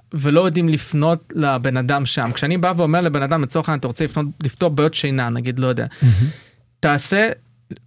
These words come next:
Speaker 1: או סרטון, או פוסט, או מאמר, שמדבר על כל הבעיות שינה, בצורה כזאת, אפילו אתה יכול להוסיף הומור, אתה יכול להוסיף מחקרים מדעיים, זה תלוי בסגנון.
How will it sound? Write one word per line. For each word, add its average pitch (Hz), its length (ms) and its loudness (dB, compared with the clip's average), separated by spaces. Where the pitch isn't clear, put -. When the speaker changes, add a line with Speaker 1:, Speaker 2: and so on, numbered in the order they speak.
Speaker 1:
או 165 100 2
סרטון, 143 520 0
או 123 140 -4
פוסט, 156 260 0
או 143 40 0
מאמר, 131 380 0
שמדבר 151 440 2
על 165 80 4
כל 180 300 2
הבעיות 143 340 2
שינה, 120 520 -2
בצורה 139 540 0
כזאת, 139 340 -2
אפילו 196 380 2
אתה 151 120 0
יכול 165 160 0
להוסיף 151 320 -2
הומור, 151 440 2
אתה 139 120 -2
יכול 131 160 -2
להוסיף 143 260 -4
מחקרים 147 340 -2
מדעיים, 147 380 0
זה 127 100 -4
תלוי 147 220 0
בסגנון. 139 540 0